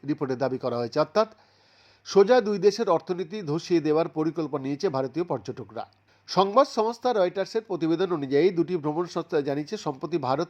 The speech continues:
পাক সংঘাতের সময় এই দুটি দেশ পাকিস্তানকে সমর্থন করায় দেশগুলির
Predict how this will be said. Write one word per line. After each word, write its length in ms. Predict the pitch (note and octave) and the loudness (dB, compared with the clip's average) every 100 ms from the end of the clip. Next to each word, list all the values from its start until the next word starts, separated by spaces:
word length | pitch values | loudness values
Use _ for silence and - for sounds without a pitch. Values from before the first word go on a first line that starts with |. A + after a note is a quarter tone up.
| _ | _
পাক 240 | C#3+ D3+ | 0 0
সংঘাতের 400 | - C#3 C3+ C#3+ | -4 -10 -8 -8
সময় 260 | D#3+ D3 D3+ | -6 -4 -2
এই 120 | C#3+ | -2
দুটি 240 | B2+ C#3 C#3+ | -2 -6 -6
দেশ 260 | C3+ E3+ | -4 -4
পাকিস্তানকে 520 | - C3 C#3 D3+ C3+ | -6 -8 -6 -10 -8
সমর্থন 360 | D#3 C3+ C3+ D#3 | -10 -10 -8 -10
করায় 380 | C3 C3+ C#3 G3+ - _ _ _ _ _ | -4 0 0 -2 -8 _ _ _ _ _
দেশগুলির 640 | A#2+ F3+ G#3+ E3+ G#3+ A#3 | 4 6 6 -2 -6 -6